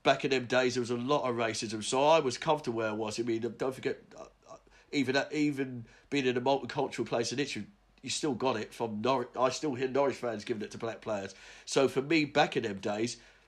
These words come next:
Newcastle would have been the last place I would have even thought about going. But as, as you know, times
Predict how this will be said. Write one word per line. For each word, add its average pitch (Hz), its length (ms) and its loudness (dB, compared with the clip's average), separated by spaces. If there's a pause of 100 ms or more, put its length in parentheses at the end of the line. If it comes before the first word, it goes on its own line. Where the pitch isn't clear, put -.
(120)
Newcastle 139 600 0
would 117 100 2
have 113 40 -4 (100)
been - 80 -
the 113 40 2
last 131 460 2
place 107 240 -4
I 110 60 -2
would 110 140 -4
have 113 80 -4
even 107 140 -6
thought 156 260 -2
about 101 260 -6
going. 95 260 -6 (380)
But 143 180 2
as, 160 300 0
as 131 200 0
you 127 120 0
know, 113 180 4
times 123 540 2